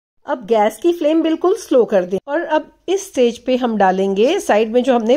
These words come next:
पोहा भिगो के रखा हुआ था, वो सारा का सारा पोहा डाल के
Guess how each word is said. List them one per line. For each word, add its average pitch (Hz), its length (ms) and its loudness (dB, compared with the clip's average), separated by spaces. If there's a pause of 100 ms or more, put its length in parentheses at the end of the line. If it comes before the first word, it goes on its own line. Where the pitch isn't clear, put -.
(100)
पोहा 214 320 2
भिगो 180 280 -2
के 185 140 -2
रखा 170 220 -2
हुआ 180 160 2
था, 285 160 0
वो 247 200 2
सारा 180 240 0
का 190 140 0
सारा 190 240 0
पोहा 208 360 0
डाल 240 240 2
के 311 260 -2